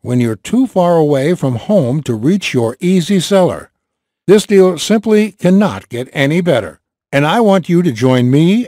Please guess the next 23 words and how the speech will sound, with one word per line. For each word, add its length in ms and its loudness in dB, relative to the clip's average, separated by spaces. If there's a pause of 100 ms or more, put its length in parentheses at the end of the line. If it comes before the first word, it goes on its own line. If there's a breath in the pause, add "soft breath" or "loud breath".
and 240 -4
the 60 -2
thousands 720 -6
of 180 -10
other 300 -2
self-sufficient 800 -4
Americans 640 0 (120 soft breath)
who 120 6
will 160 4
pave 400 0
the 100 0
way 380 -2
to 160 -8
the 140 -10
future 560 -4
of 180 -10
our 260 -4
country, 580 -6 (280)
just 300 0
like 260 0
our 260 -2
ancestors 720 -4
did 300 -6